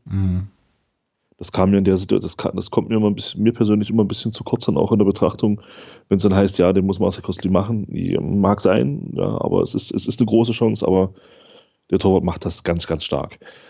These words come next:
Speaker 1: Ja.
Speaker 2: Ja, und dann, ja, dann hast du noch ein, zwei Dinger, die man,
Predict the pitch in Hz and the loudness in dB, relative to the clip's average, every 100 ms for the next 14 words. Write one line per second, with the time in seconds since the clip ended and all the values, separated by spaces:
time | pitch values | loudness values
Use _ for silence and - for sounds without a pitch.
0 | - _ _ - 98 95 95 _ _ 92 | -20 _ _ -10 -4 -4 -6 _ _ 0
1 | 110 113 101 87 101 110 147 147 123 110 | 4 4 4 4 2 2 0 -2 -4 -6
2 | - - - - - - - 117 120 90 | -12 -14 -14 -10 -10 -10 0 2 4 0
3 | - 90 98 - 151 131 98 135 - 123 | -2 -2 -2 -2 -2 0 0 0 0 0
4 | 143 180 - _ _ _ _ _ _ _ | 2 0 -2 _ _ _ _ _ _ _
5 | _ _ - 113 123 123 123 | _ _ -6 2 2 2 -6